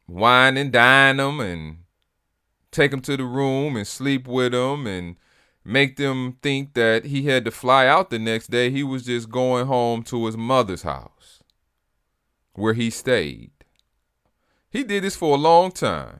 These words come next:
and he had a girlfriend, long time, and he ended up moving in with her, still trying to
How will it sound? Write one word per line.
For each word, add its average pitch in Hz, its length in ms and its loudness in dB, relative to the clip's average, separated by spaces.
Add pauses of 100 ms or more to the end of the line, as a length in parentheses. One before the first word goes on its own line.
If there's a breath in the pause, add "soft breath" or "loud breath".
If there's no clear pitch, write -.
(160)
and 151 180 -4
he 208 100 -4
had 262 260 6
a 254 40 -2
girlfriend, 127 840 -2 (360)
long 90 280 -4
time, 65 380 -18 (720)
and 147 120 -2
he 160 140 0
ended 160 240 4
up 151 60 4
moving 165 320 0
in 131 260 2
with 98 200 -4
her, 151 200 -12 (1400)
still 190 500 2
trying 160 640 0
to 135 580 -4